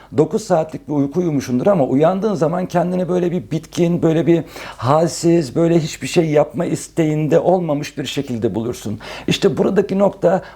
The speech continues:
uykuyu ne kadar süre uyuduğun değil, hangi zaman dilimi içerisinde uyuduğun.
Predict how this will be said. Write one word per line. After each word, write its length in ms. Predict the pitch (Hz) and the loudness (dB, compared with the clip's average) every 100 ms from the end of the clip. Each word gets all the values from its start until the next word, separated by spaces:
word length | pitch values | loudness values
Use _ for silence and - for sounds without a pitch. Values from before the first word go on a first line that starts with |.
| - | 0
uykuyu 440 | 165 196 196 156 | 0 0 0 0
ne 60 | 156 | 2
kadar 360 | 208 180 175 | 2 2 2
süre 220 | 160 147 160 | 0 -4 -2
uyuduğun 540 | 147 147 135 123 120 | 0 0 0 0 2
değil, 260 | 175 196 151 | 2 0 -4
hangi 320 | - 214 190 | 0 0 0
zaman 340 | 147 147 147 139 | -2 0 0 0
dilimi 240 | 135 123 | 0 -2
içerisinde 480 | 123 123 113 117 113 | -2 -2 -2 -2 0
uyuduğun. 420 | 113 113 123 123 | 0 -2 -4 -6